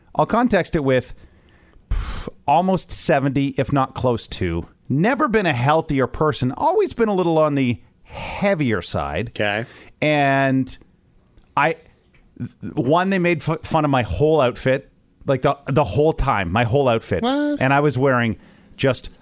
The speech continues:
Speaker 1: uh, like, a green, almost like a green khaki short, and it had a few little rips, but the patches were sewn and, and tidied up.
Speaker 2: Mm-hmm.
Speaker 1: A, uh,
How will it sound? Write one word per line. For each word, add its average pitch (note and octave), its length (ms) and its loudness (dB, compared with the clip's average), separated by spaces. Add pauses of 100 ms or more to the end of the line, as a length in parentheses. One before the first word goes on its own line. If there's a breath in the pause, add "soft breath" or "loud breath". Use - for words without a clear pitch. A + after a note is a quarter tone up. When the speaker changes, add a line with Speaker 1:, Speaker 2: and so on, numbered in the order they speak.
Speaker 1:
uh, G2 400 2
like, A#2+ 160 -2
a A#2+ 60 -2
green, D3+ 540 0
almost B2 380 -2
like A#2+ 100 0
a A2 80 0
green C3 400 0
khaki B2+ 400 -2
short, A2+ 360 0
and A2 100 0
it - 20 -2
had A2 140 -2
a G#2+ 40 -2
few A#2+ 220 -2
little A#2+ 180 0
rips, A2 400 -2
but A2 140 -6
the A2 60 -4
patches G#2 440 -4
were A2+ 120 -2
sewn G#2 340 -2
and, A2 180 -2
and G#2+ 140 -2
tidied G2+ 320 -2
up. F#2 240 -2
Speaker 2:
Mm-hmm. G#2+ 460 -6
Speaker 1:
A, G2+ 460 0
uh, F2 420 0